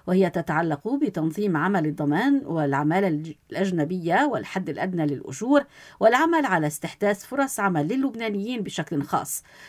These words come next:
وتناولنا الوضع العام في البلاد، وتمنى عودة للحكومة الاستمرار في العمل الدؤوب لإنجاز ما تطمح إليه لمصلحة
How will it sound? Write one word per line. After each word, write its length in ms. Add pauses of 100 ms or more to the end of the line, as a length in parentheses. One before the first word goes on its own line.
(140)
وتناولنا 680
الوضع 340
العام 500
في 160
البلاد، 720
وتمنى 460
عودة 300
للحكومة 540
الاستمرار 600
في 120
العمل 320
الدؤوب 480 (400)
لإنجاز 580
ما 240
تطمح 420
إليه 460 (320)
لمصلحة 580